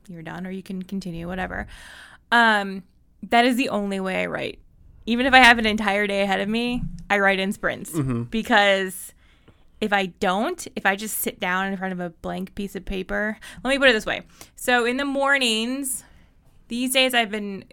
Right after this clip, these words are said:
Speaker 1: writing for thirty minutes every morning before work. So that's two fifteen-minute sprints back to back.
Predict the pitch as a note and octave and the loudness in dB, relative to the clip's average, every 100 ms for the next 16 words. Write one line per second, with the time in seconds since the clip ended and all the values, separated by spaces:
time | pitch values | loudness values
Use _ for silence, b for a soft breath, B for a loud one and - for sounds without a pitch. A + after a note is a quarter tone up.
0 | - F#3+ G#3 G3+ G3 G3 G3+ G3 - G3 | -18 -10 -6 -4 -6 -8 -8 -8 -2 -2
1 | G#3+ A#3+ A3+ A3 - - G3+ F#3+ G#3+ G#3+ | 0 -2 -2 -2 -6 -8 -6 -4 -4 -4
2 | F#3+ F3+ F3+ F#3 E3+ - - - F#3+ - | -4 -6 -8 -6 -4 -4 -6 -10 -12 -12
3 | - - B3+ C4 C#4+ D4 b b b b | -14 -4 0 0 -2 -6 b b b b
4 | b b b _ - B3+ C4 B3+ A3+ G#3 | b b b _ -4 -4 0 0 0 -4
5 | - G3 - F3+ F3 F3 - - | -6 -6 -4 -4 -4 -8 -8 -10